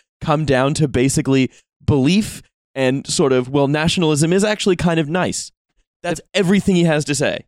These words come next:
Speaker 2: The people deserve Gove, you know. They,
Speaker 1: <laughs>
Speaker 2: they voted to get rid of the faceless European bureaucrats. They wanna be ruled by a sort of pepper army with some eyes drawn on it, you know.
Speaker 1: They wanna be
Speaker 2: That's
Speaker 1: ruled by someone who,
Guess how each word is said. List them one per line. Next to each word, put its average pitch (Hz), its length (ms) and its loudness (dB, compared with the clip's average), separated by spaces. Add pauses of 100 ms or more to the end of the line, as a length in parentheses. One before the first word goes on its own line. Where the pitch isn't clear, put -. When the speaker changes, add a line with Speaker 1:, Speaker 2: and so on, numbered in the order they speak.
Speaker 2:
The 170 80 -10
people 196 460 0
deserve 135 640 0
Gove, 131 500 0
you 87 80 -8
know. 87 300 -4
They, 143 340 0
Speaker 1:
<laughs> 131 320 -10
Speaker 2:
they 143 160 0
voted 143 540 0
to - 160 -12
get 127 200 -2
rid 135 200 0
of 147 100 -2
the 147 100 -4
faceless 123 640 -4
European 110 640 -2
bureaucrats. 87 640 -6
They 107 160 -4
wanna 120 280 0
be 139 200 -2
ruled 98 440 -4
by 101 200 0
a 107 80 -2
sort 107 240 -4
of - 80 -20
pepper 117 400 0
army 113 480 2
with 113 120 -2
some 123 380 -2
eyes 127 360 -2
drawn 80 200 -6
on 69 140 -8
it, 62 180 -14
you 71 60 -12
know. 85 80 -8
Speaker 1:
They 113 160 -2
wanna 196 160 0
be 196 80 -2
Speaker 2:
That's 165 100 0
Speaker 1:
ruled 160 180 2
by 135 120 0
someone 127 380 0
who, 120 440 0